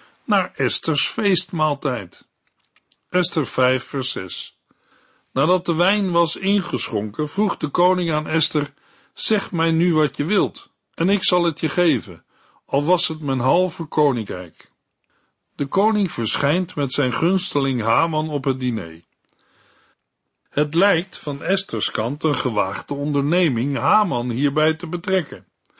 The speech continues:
Kan zij Ahasveros niet beter onder vier ogen spreken? Tijdens het drinken van de wijn vraagt de koning opnieuw,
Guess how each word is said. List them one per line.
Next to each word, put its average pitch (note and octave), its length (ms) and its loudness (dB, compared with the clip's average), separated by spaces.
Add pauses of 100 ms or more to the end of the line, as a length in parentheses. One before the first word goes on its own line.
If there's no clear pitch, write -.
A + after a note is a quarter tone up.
(340)
Kan G#3 260 2
zij F3+ 300 2
Ahasveros E3+ 840 2
niet E3 220 0
beter E3 340 2
onder C#3 300 2
vier A3+ 320 2
ogen C3+ 380 0
spreken? G2+ 540 -10 (760)
Tijdens F#3 420 2
het A#2+ 160 -6
drinken D3 420 2
van A2+ 160 -6
de G2+ 80 -4
wijn G#2+ 460 -6 (380)
vraagt F3 460 0
de E3 60 -6
koning F#3 460 0
opnieuw, F#3 680 2